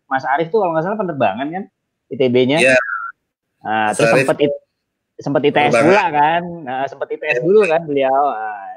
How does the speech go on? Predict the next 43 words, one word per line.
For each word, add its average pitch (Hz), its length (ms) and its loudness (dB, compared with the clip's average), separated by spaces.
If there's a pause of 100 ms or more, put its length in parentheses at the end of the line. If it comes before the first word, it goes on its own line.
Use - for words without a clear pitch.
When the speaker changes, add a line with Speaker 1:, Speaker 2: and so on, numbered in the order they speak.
Speaker 1:
I 98 80 -20
T - 160 -20
S 98 640 -12
Speaker 2:
Hmm. - 80 -20
Speaker 1:
terus 110 160 -20
I - 80 -20
T - 20 -16 (140)
B. 98 40 -10 (200)
Nah, 92 320 -14
tapi 220 240 2
dirimu 202 320 6
nggak 170 160 0
pakai 160 240 0 (320)
nyasar 160 240 -2
I 165 80 0
T 165 80 -6
S 156 160 -2
dulu 226 160 2
kan, 143 160 0
Bro? 117 160 -4 (1120)
Speaker 2:
Eh, 170 480 2
nyasar 220 320 0
juga. 233 320 4
<laughs> 156 80 0
Ya, 165 80 2
bukan - 160 2
nyasar 180 320 2
Speaker 1:
Oh, 285 80 4
Speaker 2:
sih 302 80 2
Speaker 1:
sempet. 269 160 4
Speaker 2:
maksudnya. 185 300 0
Speaker 1:
<laughs> - 640 -16
Sempet 185 280 -2
ya? 131 160 4
Speaker 2:
Mampir, 190 220 -2 (680)
eh, 160 360 -2 (280)
pesantren 160 480 0 (160)
dulu 165 160 2
di 170 80 0
I - 80 -6
T 156 160 -2
S. 196 260 0 (220)
Speaker 1:
Iya. 175 160 -4